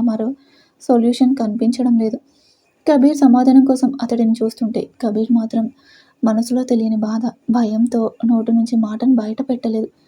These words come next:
కబీర్ కోపం అని రుద్ర అనుకుంటుంటే కబీర్ నిర్లక్ష్యం అని డాక్టర్ అనుకుంటారు. కానీ కబీర్ మనసులో బాధ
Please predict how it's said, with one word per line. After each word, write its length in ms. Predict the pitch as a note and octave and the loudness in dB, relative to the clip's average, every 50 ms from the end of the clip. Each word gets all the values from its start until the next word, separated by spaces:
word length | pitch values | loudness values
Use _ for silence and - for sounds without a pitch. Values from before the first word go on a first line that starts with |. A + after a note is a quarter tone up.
| _ _ _ _ _ _ - | _ _ _ _ _ _ 0
కబీర్ 300 | - C#4 A#3+ B3+ C#4 C#4 C#4 | 2 4 4 6 6 4 4
కోపం 360 | C#4 B3+ B3 B3 - C4 B3 A#3 - - - | 4 2 2 4 2 2 0 0 -2 -4 -2
అని 240 | A#3+ A#3+ A3+ A3+ A3 A#3 - - - | 0 0 2 2 0 -2 -4 -4 -4
రుద్ర 260 | A#3 A3 A3 A#3+ A#3+ | -4 -4 -2 -2 -2
అనుకుంటుంటే 720 | A#3+ A3+ A3 G#3+ A#3 - C4+ C4 C4+ C4 A#3+ A#3 A#3 A#3 A#3+ C#4 - - - _ _ _ _ _ - | 0 0 -2 -2 0 2 2 2 4 4 2 2 2 0 -2 -2 -4 -8 -20 _ _ _ _ _ -2
కబీర్ 360 | - D4 C#4 C4+ D#4 D#4+ E4 | 0 2 4 4 6 6 8
నిర్లక్ష్యం 520 | C#4+ C4 A#3+ B3 B3 C#4+ - - - E4+ D4+ | 8 8 8 6 4 2 0 0 0 2 4
అని 160 | C4 A#3 - - - - A3 | 4 4 2 0 -2 -6 -4
డాక్టర్ 380 | A#3 G#3 G#3+ - - C4 C4+ | -4 -4 -6 -4 -4 -2 0
అనుకుంటారు. 520 | B3+ A#3 A#3 A#3+ A3+ A3+ A#3 A#3 A3 - - _ _ _ _ _ _ _ _ _ | 2 0 0 0 -2 -4 -4 -4 -6 -8 -10 _ _ _ _ _ _ _ _ _
కానీ 360 | - B3 A3+ G#3 G#3+ G#3 G3 _ _ - | 0 0 0 0 -2 -6 -8 _ _ -6
కబీర్ 300 | B3+ A#3 G#3 A3+ A3 A3 | -6 -2 0 0 0 0
మనసులో 380 | G#3 G#3+ A3 A3+ - A3 A3 | -2 -4 -4 -6 -4 -6 -4
బాధ 360 | G#3+ G#3 G#3+ A3 G#3+ A3+ A3+ | -4 -4 -6 -4 -4 -2 -2